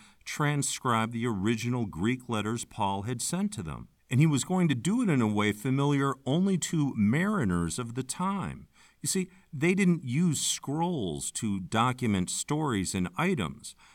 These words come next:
They used something called a codex, the early forerunner and format to what we know today as books. Not only did he now have Paul's original ten letters,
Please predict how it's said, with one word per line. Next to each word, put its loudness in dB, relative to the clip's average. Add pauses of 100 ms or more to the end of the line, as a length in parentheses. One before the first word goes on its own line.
(120)
They 0
used 0
something -2
called -2
a -4
codex, -6
the -2
early 0
forerunner 0
and 0
format -2
to -6
what -2
we 0
know 2
today -2
as -8
books. -8 (240)
Not 4
only 4
did 2
he 4
now 4
have 0
Paul's -2
original 2
ten -2
letters, -4